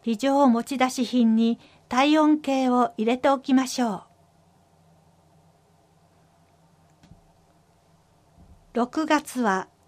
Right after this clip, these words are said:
土砂災害防止月間。六月一日から七日は崖崩れ防災週間。集中豪雨による土石流や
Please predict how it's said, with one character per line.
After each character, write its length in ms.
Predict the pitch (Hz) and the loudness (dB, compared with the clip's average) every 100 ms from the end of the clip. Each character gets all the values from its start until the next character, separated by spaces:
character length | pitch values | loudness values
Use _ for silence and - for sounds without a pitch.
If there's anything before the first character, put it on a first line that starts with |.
| _ _ | _ _
土 100 | 226 | -6
砂 220 | 233 320 339 | -4 -4 -2
災 340 | 320 320 254 | -2 -2 -2
害 380 | 214 208 196 208 | -2 -2 -4 -6
防 200 | 202 262 | -2 0
止 220 | 311 302 | -2 -4
月 200 | 269 247 _ | -4 -4 _
間。 300 | - 160 151 - _ _ _ _ _ _ | -12 -12 -14 -20 _ _ _ _ _ _
六 240 | 226 233 277 | -6 -6 -2
月 260 | 269 262 | -2 -2
一 300 | 254 - 311 302 | -6 -4 -4 -2
日 240 | 302 - | -4 -4
か 140 | - | -2
ら 140 | 233 202 | 0 0
七 280 | 196 214 247 | 0 -2 -2
日 160 | 226 | -4
は 240 | 214 196 208 _ _ _ | -4 -6 -10 _ _ _
崖 320 | - 233 339 339 | -2 -2 0 -2
崩 340 | 349 311 247 | -4 -4 -2
れ 280 | 196 196 - - | -2 -4 -8 -4
防 240 | 233 294 | 0 0
災 340 | 302 294 294 262 | 0 -2 -2 -4
週 320 | - 269 185 | -6 -6 -6
間。 380 | - 147 175 - _ _ _ _ _ _ _ _ _ _ _ _ _ _ _ _ _ _ _ _ | -10 -16 -16 -20 _ _ _ _ _ _ _ _ _ _ _ _ _ _ _ _ _ _ _ _
集 300 | - 349 370 | -6 -2 -2
中 260 | 359 349 | 0 0
豪 360 | 285 302 339 285 | 0 0 2 2
雨 100 | 214 | 0
に 160 | 208 208 | 0 0
よ 100 | 208 | 0
る 180 | 214 | -2
土 120 | 208 208 | -4 -4
石 340 | 269 254 262 | -4 -4 -2
流 260 | 208 190 180 | -2 -2 -4
や 260 | 170 180 | -6 -10